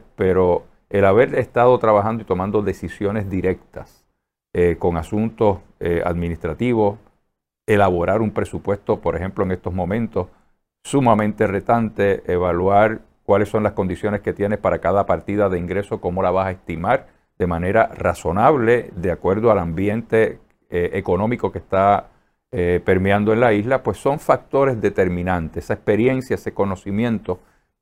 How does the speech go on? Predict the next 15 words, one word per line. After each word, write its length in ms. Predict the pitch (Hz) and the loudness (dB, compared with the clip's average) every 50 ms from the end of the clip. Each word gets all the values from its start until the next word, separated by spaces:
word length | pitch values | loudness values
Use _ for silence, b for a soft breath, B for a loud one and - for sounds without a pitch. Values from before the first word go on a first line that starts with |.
| _ | _
que 100 | - 120 | -2 0
no 80 | 127 156 | 0 0
es 60 | 165 | 0
lo 120 | 156 151 | 0 0
que 100 | 151 123 | 0 0
tienen 340 | 98 123 120 123 123 113 98 | 0 2 2 2 2 2 2
los 120 | 90 87 85 | 2 0 0
demás 240 | 85 82 90 101 | 0 -2 -2 -2
compañeros 600 | - - 110 101 92 - 87 90 90 92 98 92 | -4 -4 -4 -2 0 0 0 0 0 0 -2 -2
candidatos 640 | - - 90 80 76 76 76 78 80 80 - 95 90 92 | -2 -4 -4 -4 -4 -2 -2 0 0 0 0 -2 0 0
a 80 | 90 | 0
la, 240 | 85 82 80 76 71 | 0 0 0 0 -2
a 200 | - - - 80 | -2 -2 -2 -2
la 100 | 82 85 | -2 0
gobernación. 680 | 87 90 87 92 90 95 107 107 - - 73 71 95 101 | 0 0 -2 -2 -2 -4 -6 -6 -4 -4 -4 -4 -6 -12